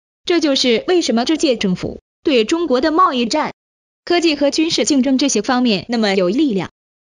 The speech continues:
这是这届政府做的最好的一件事情。翟东升所讲的，在过去几十年中，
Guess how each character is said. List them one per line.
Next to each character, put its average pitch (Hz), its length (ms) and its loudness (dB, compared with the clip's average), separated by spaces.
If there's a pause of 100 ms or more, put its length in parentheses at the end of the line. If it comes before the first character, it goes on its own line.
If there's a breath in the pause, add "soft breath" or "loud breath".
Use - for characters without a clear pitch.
(240)
这 320 120 2
是 277 160 0
这 247 120 -2
届 233 140 -2
政 233 240 -2
府 - 280 -6
做 285 180 0
的 214 80 0
最 320 160 -2
好 185 180 -4
的 170 120 -2
一 170 180 -4
件 208 180 -2
事 175 180 -2
情。 - 180 -8 (760)
翟 214 180 0
东 294 220 -2
升 302 200 0
所 285 200 -2
讲 214 180 -2
的， 170 80 -4
在 240 220 -2
过 262 160 0
去 202 180 -2
几 180 220 -2
十 339 180 -2
年 196 340 0
中， 220 240 -2